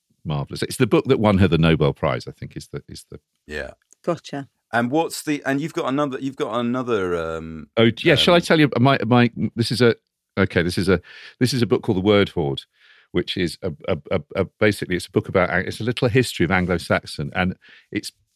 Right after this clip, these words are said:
Speaker 1: just, if you're interested remotely in language or Anglo-Saxon in, in particular, the lives of the Anglo-Saxons, it does, it tells you, you learn a huge amount by, she takes you through the vocabulary for, for eating and drinking, for warfare, for
Speaker 2: <laughs>
Speaker 1: religion, for sort of, you know, self-knowledge.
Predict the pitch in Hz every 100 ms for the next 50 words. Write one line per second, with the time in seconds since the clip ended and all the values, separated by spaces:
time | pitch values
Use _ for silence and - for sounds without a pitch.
0 | _ - 123 - - 101 - 117 110 107
1 | 110 95 92 95 101 104 - 78 73 73
2 | 76 82 76 73 69 - 87 80 73 -
3 | 95 78 76 90 - - 76 - 90 76
4 | _ 85 82 - - - 76 76 73 92
5 | 101 131 135 - 73 69 69 - - -
6 | 76 73 _ - - - _ 87 - 98
7 | - - - 104 95 101 101 113 113 101
8 | - 139 120 101 92 - 87 - - 110
9 | - 101 87 87 82 85 90 82 78 71
10 | - 85 - _ - - _ - 113 98
11 | 98 87 82 107 98 87 98 87 87 -
12 | _ _ _ 107 76 95 92 - 85 82
13 | - 78 90 87 73 85 82 - 80 -
14 | 85 76 101 78 73 110 85 - 82 80
15 | 78 -